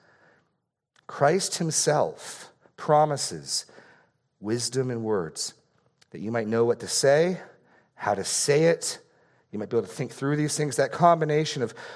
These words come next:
of words and wisdom, a mouth and wisdom, actually links back to, you remember Moses,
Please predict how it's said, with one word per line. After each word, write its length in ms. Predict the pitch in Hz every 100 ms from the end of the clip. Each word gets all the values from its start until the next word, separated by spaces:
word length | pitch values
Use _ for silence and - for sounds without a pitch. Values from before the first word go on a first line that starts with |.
| -
of 140 | 110
words 520 | 120 123 156 160 156 135
and 140 | 127
wisdom, 320 | 139 135 123
a 60 | 117
mouth 420 | 117 135 156 147
and 140 | 123
wisdom, 340 | 127 139 127 117
actually 320 | 127 131 131
links 300 | 117 131 -
back 320 | 131 123 123
to, 100 | -
you 160 | 127 113 - - - -
remember 260 | 117 123 120
Moses, 720 | 107 117 135 131 151 147 -